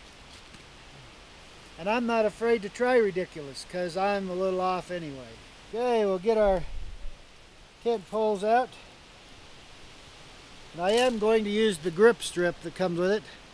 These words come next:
Slipknot. The fabric is called Slipknot. They use it on baseball gloves and gloves, different things that you want to grip and it just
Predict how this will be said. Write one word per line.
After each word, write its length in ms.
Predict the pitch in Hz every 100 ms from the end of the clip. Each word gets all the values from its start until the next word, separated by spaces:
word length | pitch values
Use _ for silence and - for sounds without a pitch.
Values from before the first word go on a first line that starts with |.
| - - -
Slipknot. 720 | - 208 247 - 160 151 139 - - 143
The 100 | 147
fabric 480 | 190 196 190 180
is 100 | 156
called 280 | - 170 151
Slipknot. 540 | - - 208 - 156 147
They 100 | 185
use 200 | 196 170
it 100 | 175
on 240 | 165 156
baseball 520 | 170 170 - 170 160
gloves 500 | 143 165 160 156 127
and 160 | 127 123 - - - - - 156
gloves, 360 | 175 170 151
different 320 | 185 165 160
things 360 | 175 180 170 139
that 100 | 160
you 180 | 156 139 -
want 220 | 170 180 160
to 60 |
grip 360 | 143 180 180 -
and 120 | 147
it 80 | 139
just 260 | 151 139